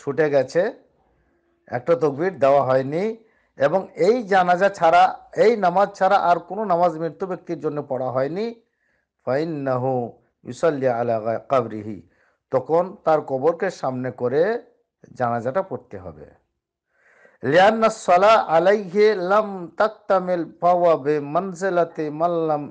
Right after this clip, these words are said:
ইউসাল্লা আলাই। অবস্থাটা কি হবে? কারণটা কি? যে তার নামাজ পড়া হয় নাই, এটাই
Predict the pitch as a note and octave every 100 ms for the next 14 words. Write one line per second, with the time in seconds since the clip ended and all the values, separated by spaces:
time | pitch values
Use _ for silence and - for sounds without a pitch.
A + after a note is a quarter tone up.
0 | - C3+ D#3 D3 F3 - C#3 B2+ G#2 _
1 | _ _ _ _ _ _ _ _ _ _
2 | _ _ _ - E3 G3+ A3+ A3 A3+ A3
3 | B3 B3+ F#3+ G3 B3 B3+ B3 B3+ C4+ C#4
4 | _ _ _ A2 C#3 G#3+ B3 - F3 F#3
5 | A3 G3 F3+ E3+ G3+ G#3+ - F#3 G3 G#3+
6 | G#3 D3+ E3+ F3 F3+ F3+ G3 A3+ A#3+ -
7 | - E3+ A#3 A#3+